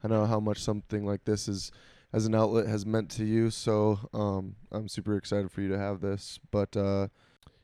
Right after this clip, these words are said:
yeah, I think let's, this journey for me, as far as fitness goes, um, fitness has kinda been a part of my life, um, in some capacity, not directly, like, as a methodology or practice, um,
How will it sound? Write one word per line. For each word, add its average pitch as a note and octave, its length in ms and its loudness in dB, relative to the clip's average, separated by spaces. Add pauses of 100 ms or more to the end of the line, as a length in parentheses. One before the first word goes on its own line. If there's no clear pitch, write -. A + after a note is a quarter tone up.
(100)
yeah, E3+ 280 4
I B2 200 8
think D3+ 180 4
let's, C3 260 2
this D3+ 340 0
journey D3 340 2
for B2 180 2
me, B2+ 280 4
as A#2 120 6
far A2+ 220 4
as G2 160 0
fitness - 800 0
goes, D3+ 640 2
um, G#2+ 460 4 (420)
fitness - 240 0
has A3 100 -4
kinda C3+ 160 4
been A#2+ 140 4
a A2 60 0
part A#2+ 180 4
of A2+ 60 0
my G#2+ 100 2
life, G#2 600 -2 (720)
um, G#2 380 2
in G#2 120 -4
some A#2+ 380 0
capacity, G#2+ 680 2
not G#2 260 0
directly, G#2 460 0
like, G2+ 260 0
as G2+ 240 -2
a F#2 400 -4 (180)
methodology G#2 920 -2
or G2+ 100 -2
practice, G#2 920 -4
um, G#2 520 -4